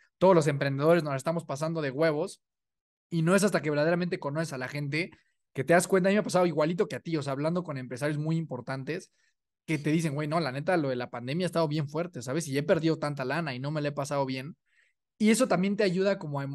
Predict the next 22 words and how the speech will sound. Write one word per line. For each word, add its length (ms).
justo 300
ahorita 200
que 80
mencionabas 320
la 100
parte 200
de 40
inteligencia 440
emocional, 520
a 100
también 160
estar 160
un 60
poco 160
más 120
tranquilo, 520
o 100
sea, 80
darte 260
cuenta 280
como 260
de, 260